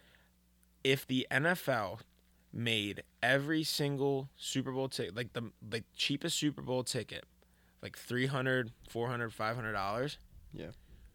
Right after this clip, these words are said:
Speaker 1: you would see, it, it would be filled with average individuals.
Speaker 2: Yeah.
Speaker 1: You
Speaker 2: Like,
Speaker 1: wouldn't
Speaker 2: real
Speaker 1: have,
Speaker 2: fans.
Speaker 1: right.
Speaker 2: Yeah,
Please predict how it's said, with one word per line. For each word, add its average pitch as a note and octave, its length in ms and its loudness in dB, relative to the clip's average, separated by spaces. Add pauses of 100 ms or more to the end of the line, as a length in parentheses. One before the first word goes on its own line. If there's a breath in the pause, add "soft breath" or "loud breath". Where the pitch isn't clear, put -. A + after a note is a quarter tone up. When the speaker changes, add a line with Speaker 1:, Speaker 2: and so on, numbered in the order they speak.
(140)
Speaker 1:
you A#2+ 420 0
would D#3 300 0
see, B2 680 0
it, - 220 -2
it C3 60 0
would C3 180 2
be C#3 120 0
filled C3 400 0
with C3+ 220 -2
average A#2+ 380 0
individuals. B2+ 720 -2
Speaker 2:
Yeah. A2 220 -4 (200)
Speaker 1:
You D3 160 2
Speaker 2:
Like, C3 120 4
Speaker 1:
wouldn't D#3+ 120 8
Speaker 2:
real C#3 120 8
Speaker 1:
have, D#3 120 4 (120)
Speaker 2:
fans. F#2+ 280 -8
Speaker 1:
right. D3+ 420 4
Speaker 2:
Yeah, F#2+ 160 0